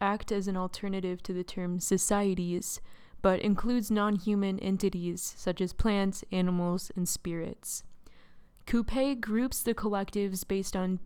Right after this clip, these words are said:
day-to-day experiences that contextualize the materialization of the artifact. He groups them into categories using local terms.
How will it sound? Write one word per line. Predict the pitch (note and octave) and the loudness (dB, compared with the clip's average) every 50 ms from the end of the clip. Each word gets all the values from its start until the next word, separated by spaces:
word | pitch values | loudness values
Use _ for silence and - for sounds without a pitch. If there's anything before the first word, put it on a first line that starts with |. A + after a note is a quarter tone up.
| - - | 0 2
day-to-day | G#3 G3+ G3+ G3 - G#3 F#3+ F#3+ F#3+ | 4 4 4 4 2 2 2 2 2
experiences | F#3 - - - - G3 F#3 F#3 F#3 F#3 F#3 F#3 F3+ - F#3 F3+ F3+ - | 2 0 -2 -4 -2 -2 -2 0 0 0 -2 -2 -2 -2 -2 -2 -2 -2
that | - F3 F3+ F#3+ F#3+ - | -2 -2 -2 -2 -6 -4
contextualize | - G#3 G3 - A3 G#3+ G#3 - - - - G#3 G3 F#3 F3+ F3+ F3 E3+ F3 F3+ F3 F3 - - | -2 -2 0 2 2 0 0 -2 -6 -2 0 0 0 2 0 0 -2 -2 -2 -4 -4 -6 -4 -4
the | F#3 F3 F3+ F#3 - - - - - - | -4 -4 -4 -6 -6 -10 -12 -12 -4 -2
materialization | G3 F#3+ - - G#3+ G#3 G3+ G3 F#3+ F#3 F#3 F3+ F#3 F#3 F#3 F#3+ - - F3+ F3 F3 E3+ | -2 -2 2 4 4 6 6 6 4 4 4 4 2 2 2 0 0 0 0 0 0 -2
of | - F#3+ F#3 F3 | -2 -2 -2 -2
the | F#3 F3+ - | -2 -2 0
artifact. | F3 F3+ F3+ E3 - - E3+ E3 E3 F3 - - - - - - - - - - - - - - - - | 0 0 0 -2 -2 -4 -6 -4 -4 -6 -8 -8 -10 -10 -10 -10 -14 -18 -18 -20 -20 -20 -20 -20 -12 -2
He | - A3 G3 | 0 0 0
groups | A#3 A#3+ A#3+ A#3 - - | 2 0 -2 -2 0 0
them | B3 A3+ A3+ A3 | 0 2 2 2
into | - A3 G#3+ G3+ - G#3 | 2 2 0 0 0 -2
categories | - F#3+ G3 F#3+ F#3+ G3 F#3+ F#3+ F#3+ F#3+ F#3+ F#3 F#3 F#3 F#3 - - - - | -4 -2 -2 0 -2 0 0 0 0 0 0 0 0 0 -2 -4 -8 -10 -4
using | G3+ F#3+ A3 A3+ F#3+ A3 G3+ G3 F#3+ | 2 6 6 6 8 6 4 4 6
local | F#3+ F#3 F#3 - F#3 F#3 | 4 4 2 4 0 -2
terms. | - - - F#3 F3 E3+ F3 E3+ F3 - - - | -2 -2 -2 -2 0 0 0 0 -2 -4 -4 -6